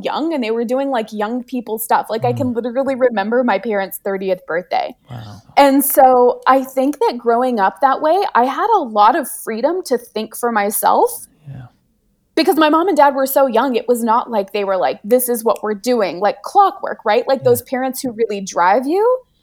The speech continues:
Speaker 1: they were kinda like, "I mean, we're all kinda learning this thing together, the three of us." And so from that place,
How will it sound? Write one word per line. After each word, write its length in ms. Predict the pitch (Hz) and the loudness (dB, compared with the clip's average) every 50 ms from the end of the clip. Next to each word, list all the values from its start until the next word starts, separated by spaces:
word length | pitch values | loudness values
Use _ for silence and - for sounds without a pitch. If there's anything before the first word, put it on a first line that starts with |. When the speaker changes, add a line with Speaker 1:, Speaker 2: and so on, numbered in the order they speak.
| _ _ _ _ _ _ _ | _ _ _ _ _ _ _
Speaker 1:
they 120 | - 254 269 | 4 6 6
were 120 | 277 269 | 6 4
kinda 280 | 269 277 277 262 262 262 | 2 2 0 0 2 0
like, 280 | 254 247 233 220 220 - _ _ - | 0 0 0 -2 -4 -8 _ _ -4
"I 80 | 220 | -4
mean, 220 | 233 226 226 226 208 | -2 -2 -2 0 2
we're 120 | 214 214 226 | 4 6 6
all 100 | 247 269 | 4 4
kinda 220 | 254 285 254 226 214 | 2 0 0 0 0
learning 320 | 208 214 220 247 226 220 | 0 0 0 -2 -2 -2
this 180 | 202 208 233 - | -2 -4 -4 -4
thing 200 | - 190 190 - _ - | -6 -6 -8 -8 _ -6
together, 480 | - 247 175 190 - 208 196 - - 202 | -4 0 2 2 2 2 0 -2 -4 -4
the 100 | 208 208 | -6 -6
three 280 | - - 233 247 240 | -6 -4 -2 0 2
of 100 | 220 - | 2 2
us." 280 | - - - - - - - - | 0 -4 -4 -6 -8 -6 -4 -2
And 200 | 247 247 240 240 | -2 0 -2 -2
so 440 | - - 247 220 220 220 214 220 - - - | -2 -2 0 0 0 0 -2 -4 -6 -10 -8
from 240 | - 254 285 370 403 | -6 -4 -4 -4 -4
that 240 | 381 359 294 - - | -4 -4 -6 -6 -6
place, 420 | _ - 185 180 175 202 220 - | _ -6 -4 -4 -4 -8 -10 -10